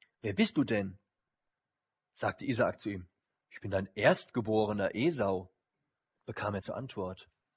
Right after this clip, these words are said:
„Ich bin dein Erstgeborener, ich will den Segen haben. Ich?“ Jetzt kamen Esau fromme Worte über die Lippen. Vorher hatte das alles verkauft und es hat ihn nicht interessiert, aber dann irgendwann fiel ihm ein, „Mann, da hängt ja doch eine ganze Menge dran, was ich alles kriegen kann.“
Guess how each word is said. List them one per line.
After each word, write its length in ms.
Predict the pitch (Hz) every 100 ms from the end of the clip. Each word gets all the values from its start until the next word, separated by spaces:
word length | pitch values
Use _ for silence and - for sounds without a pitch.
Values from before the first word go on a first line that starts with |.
| _ _
„Ich 120 | - -
bin 160 | 135
dein 160 | 110 -
Erstgeborener, 840 | 98 147 175 - 107 107 101 104
ich 140 | 95
will 120 | 127 117
den 160 | 104
Segen 460 | 92 127 190 147 98
haben. 300 | 95 92 90 - - -
Ich?“ 400 | 202 - - _ _ _ _ _ _ _ _ _ _ -
Jetzt 220 | 110 -
kamen 260 | - 131 127
Esau 280 | 113 131 113
fromme 380 | - 127 120 110
Worte 240 | 131 135
über 100 | 101
die 100 | 98
Lippen. 240 | 101 98
Vorher 260 | 98 139 127
hatte 120 | 127
das 140 | 107 107
alles 200 | 135 -
verkauft 540 | 107 127 147 165 -
und 340 | 104 104 -
es 120 | - 127
hat 120 | 156
ihn 100 | 139
nicht 140 | 196
interessiert, 580 | 175 120 120 190 214 190
aber 260 | 117 110 - - - - -
dann 140 | 135
irgendwann 400 | 202 208 202 185
fiel 180 | - 202
ihm 100 | 165
ein, 280 | 160 202 -
„Mann, 360 | - - 202 175
da 80 |
hängt 260 | 120 147 175
ja 60 | 143
doch 100 | 135
eine 100 | 139
ganze 220 | 185 160
Menge 180 | 156 123
dran, 220 | 143 147
was 120 | 120
ich 200 | 185 -
alles 220 | 208 208
kriegen 500 | - 254 277 285 180
kann.“ 380 | - 110 92